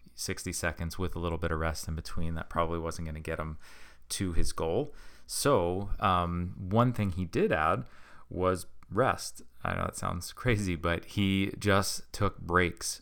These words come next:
from, from running so he could, um, you know, recover and just, just stop stressing out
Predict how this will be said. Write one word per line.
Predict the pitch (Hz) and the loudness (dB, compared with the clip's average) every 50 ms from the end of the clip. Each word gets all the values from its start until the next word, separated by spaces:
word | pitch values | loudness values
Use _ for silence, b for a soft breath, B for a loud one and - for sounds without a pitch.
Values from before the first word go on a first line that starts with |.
| - - | -14 -18
from, | - - - 92 87 85 82 80 82 82 85 - | -8 -2 0 0 0 0 0 -2 -4 -6 -8 -8
from | - - 87 82 82 | -4 -2 0 0 2
running | 85 90 87 76 - - 82 98 | 2 2 0 0 -2 -6 -8 -8
so | - - - 85 | -8 -6 -6 -4
he | 80 - 85 | -4 -4 -6
could, | - - - 82 80 80 78 78 - B B B B B B B B | -6 -6 -4 -2 -2 -2 -4 -6 -12 B B B B B B B B
um, | - 82 73 71 73 76 - - 90 92 - - - - - - - - - - - - - - - | 0 0 2 0 0 -2 -4 -4 -6 -6 -8 -12 -16 -18 -10 -6 -6 -6 -6 -8 -16 -18 -16 -10 -6
you | 101 95 | -2 0
know, | 101 90 80 82 85 85 | 2 2 2 0 0 0
recover | 92 101 104 101 113 160 165 92 64 | 0 2 4 6 6 6 6 6 4
and | 80 87 92 92 90 | 4 4 2 2 2
just, | 87 101 92 - - - - | 2 0 -2 -4 -6 -8 -6
just | 101 104 92 - - - - - - - - - - - | -4 -4 -4 -4 -8 -12 -12 -14 -16 -18 -18 -20 -14 -10
stop | - - - 107 95 - | -4 4 6 6 6 6
stressing | - - - 98 - - 95 92 | 4 2 2 2 4 2 -2 0
out | 90 85 85 98 127 160 - | 4 4 4 4 4 2 -4